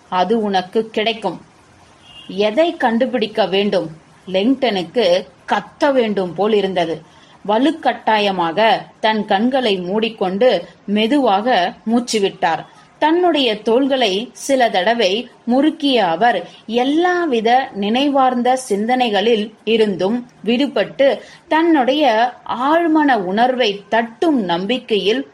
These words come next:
முயற்சித்துக் கொண்டிருந்தார். "Very sorry, வே சாரி, செர்காட்ரோவா, மரணத்தின் கண்களுக்கு மட்டுமே உண்மை புலப்படும்."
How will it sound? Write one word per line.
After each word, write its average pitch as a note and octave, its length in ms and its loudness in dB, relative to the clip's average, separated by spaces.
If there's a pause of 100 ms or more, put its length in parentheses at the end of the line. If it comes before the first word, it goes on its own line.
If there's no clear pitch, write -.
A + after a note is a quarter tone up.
முயற்சித்துக் A3 760 -4
கொண்டிருந்தார். F#3 680 -2 (840)
"Very A3+ 280 2 (140)
sorry, F3 320 0 (500)
வே A3 300 0
சாரி, F#3 560 -2 (420)
செர்காட்ரோவா, A3 960 0 (420)
மரணத்தின் G3 840 -2
கண்களுக்கு G#3 680 -4
மட்டுமே G3+ 800 -2 (120)
உண்மை A#3+ 600 0
புலப்படும்." F#3 520 -2